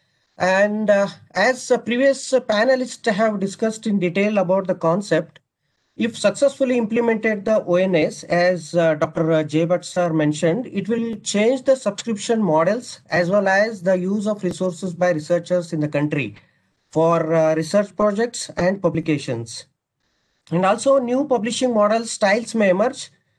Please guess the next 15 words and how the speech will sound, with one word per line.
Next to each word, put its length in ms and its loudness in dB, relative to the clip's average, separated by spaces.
and 320 2
it 160 -4
will 100 0
help 300 0
in 100 2
increasing 540 0
research 480 -2
impact 420 0
and 180 2
performance 520 0
of 180 -2
researchers 560 -2
in 60 2
the 100 0
country. 480 -4